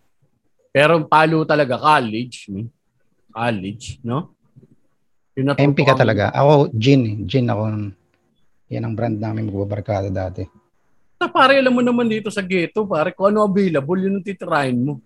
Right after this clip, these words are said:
Speaker 2: Mm.
Speaker 1: Kung anong kaya
Speaker 2: Mm.
Speaker 1: ninyo, di ba? Puta, inaabot ko pa yung gin Gatorade. Gin
Speaker 2: Sosyal.
Speaker 1: Pomelo.
Speaker 2: Puta, Gatorade.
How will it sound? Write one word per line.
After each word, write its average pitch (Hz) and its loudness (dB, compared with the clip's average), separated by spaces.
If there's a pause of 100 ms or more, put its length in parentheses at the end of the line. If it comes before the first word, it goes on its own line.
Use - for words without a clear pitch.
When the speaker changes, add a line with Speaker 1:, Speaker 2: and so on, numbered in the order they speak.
Speaker 2:
Mm. 156 4
Speaker 1:
Kung 127 2
anong 208 2
kaya 180 4
Speaker 2:
Mm. - 0
Speaker 1:
ninyo, 151 -2
di 123 -12
ba? 104 -8
Puta, 113 -8
inaabot 113 -2
ko - -16
pa 120 -4
yung 127 -2
gin 120 -6
Gatorade. 131 -4 (1700)
Gin 127 -4
Speaker 2:
Sosyal. 147 6
Speaker 1:
Pomelo. 131 -2
Speaker 2:
Puta, 139 -6
Gatorade. 120 2